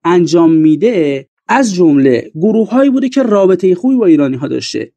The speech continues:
دقت این چی شد؟ یک نفری رو می‌فرستن یمن، او تفکر خودش رو با یمنی‌ها به اشتراک می‌ذاره. در بین یمنی‌ها یه گروهی که به ایرانی‌های ساکن یمن نزدیک بوده میاد با این همراه می‌شه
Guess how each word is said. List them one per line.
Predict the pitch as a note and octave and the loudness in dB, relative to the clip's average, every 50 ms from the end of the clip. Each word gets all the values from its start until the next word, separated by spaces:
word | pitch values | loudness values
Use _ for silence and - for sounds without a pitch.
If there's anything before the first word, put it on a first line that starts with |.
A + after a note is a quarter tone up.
| - | -4
دقت | C#3 C3 C#3 E3+ F3 F#3+ | -4 -2 -2 -2 0 2
این | F3 D#3+ | 0 0
چی | C3 B2+ | 0 -2
شد؟ | A#2+ - C#3+ C#3 E3+ F3+ - - | -2 0 0 0 0 -2 -4 -2
یک | E3 D#3+ D#3+ | -2 -2 0
نفری | F3 D3 D3 - E3 D#3+ D#3+ | 0 -2 -2 -2 0 0 2
رو | D3 D3 | 2 2
می‌فرستن | D#3 D#3+ - D#3+ C#3+ - C#3+ C3+ | 0 0 0 -4 -8 -6 -6 -6
یمن، | C3+ C3 C3 B2+ C3 C#3+ F3 G3+ G#3 - _ _ _ _ | -4 -4 -4 -2 -2 -2 -2 -4 -6 -10 _ _ _ _
او | - - A3 | -2 -2 0
تفکر | - G#3 F3+ - F3+ E3+ E3+ G3+ G#3+ G#3+ | 0 -2 -2 -2 -2 -2 0 2 0 2
خودش | G3 G#3 G3+ F#3 F3 | 2 2 0 2 2
رو | F#3 E3 | 2 2
با | D#3+ D#3 | 2 4
یمنی‌ها | D#3+ D#3+ D3+ D3+ D#3 D3+ D#3+ F#3+ | 2 2 0 0 -2 -2 -2 0
به | F3+ E3 | 0 0
اشتراک | D3 D3 - D#3+ D3 G3 A3 | -2 -2 -2 -2 -2 -2 -2
می‌ذاره. | A3+ F#3+ D#3+ D#3+ D#3+ D#3+ D#3+ | -4 -4 -2 0 2 2 2
در | E3 E3 E3+ E3 | 2 0 -2 -2
بین | F#3 A3+ A#3+ B3 | -2 -2 -2 -2
یمنی‌ها | A#3+ G#3+ G3 F3+ E3 D#3+ D#3+ D#3+ D#3 E3+ D#3+ | -4 -2 -2 -2 0 2 2 2 0 0 0
یه | D3 F3+ G3 | 0 0 0
گروهی | E3+ F3 F3+ G3 F3+ F3 E3 | 0 -2 -2 -2 -2 -4 -6
که | - - C#3+ B2+ A#2 B2 F3+ | -2 -2 -2 -2 -2 -2 -2
به | D#3+ | -4
ایرانی‌های | F#3+ G#3 G3 F3 F3+ F3+ F3+ F3 E3+ F3 E3 F3 G#3 G#3 G3+ | -4 -2 0 0 2 2 2 2 2 2 0 0 -4 -6 -8
ساکن | F3+ - - E3 C#3+ C#3+ D#3+ D3 | -8 -6 -6 -6 -4 -4 -2 0
یمن | D3 C#3+ C#3 C3 C3 C#3 C3+ C3+ | 0 0 0 0 -4 -4 -4 -4
نزدیک | C3+ C3+ C3+ B2 B2+ C3 - | -4 -4 -4 -4 -6 -8 -6
بوده | - C3+ D3+ D#3+ | -4 -2 0 2
میاد | D#3+ D#3+ E3 D#3 C3 | 2 2 2 2 0
با | B2+ C3+ | -2 -2
این | C#3+ D#3 | -2 -4
همراه | D#3+ D#3 C#3 B2+ C3+ E3+ G3 G3 | -4 -4 -4 -4 -4 -6 -6 -6
می‌شه | G3 F3+ - - F#3 F#3+ | -8 -8 -4 -4 -4 -4